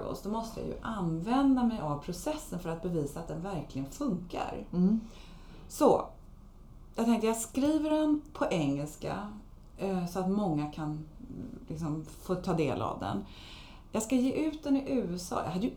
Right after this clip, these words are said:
Speaker 1: inga kontakter i bokbranschen, varken i Sverige eller i U S A. Men jag tänkte,
Speaker 2: Mm.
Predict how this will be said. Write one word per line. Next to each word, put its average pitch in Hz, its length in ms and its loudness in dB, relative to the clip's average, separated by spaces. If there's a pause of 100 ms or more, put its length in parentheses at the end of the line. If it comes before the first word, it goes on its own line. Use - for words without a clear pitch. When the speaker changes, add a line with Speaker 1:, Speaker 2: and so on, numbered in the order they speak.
(160)
Speaker 1:
inga 247 440 6
kontakter 156 840 -2
i 151 280 0
bokbranschen, 147 760 2
varken 175 300 0
i 233 60 2
Sverige 320 520 -2
eller 247 300 2
i 233 220 4
U 226 240 2
S 143 140 -4
A. 123 160 -2
Men 180 60 0
jag 202 100 2
tänkte, 190 220 6
Speaker 2:
Mm. 214 160 2